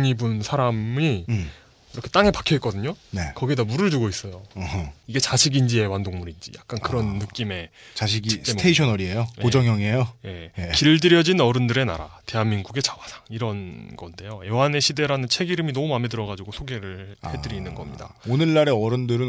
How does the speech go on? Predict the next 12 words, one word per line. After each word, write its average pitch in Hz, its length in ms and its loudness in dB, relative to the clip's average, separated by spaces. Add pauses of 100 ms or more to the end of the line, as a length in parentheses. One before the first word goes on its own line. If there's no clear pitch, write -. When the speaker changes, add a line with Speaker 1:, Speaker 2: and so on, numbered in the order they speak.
(100)
Speaker 2:
우리 120 140 -4
선조들이 135 560 -4
그냥 120 180 -2
땅에 139 240 -2
처박아 - 360 -2
놓고 131 180 -4
물을 110 320 0
부었다라는 90 600 0 (120)
Speaker 1:
네. 90 360 -8 (100)
Speaker 2:
얘기인가 80 220 -8
보군요. 78 320 -12 (280)
Speaker 1:
예, 131 120 -12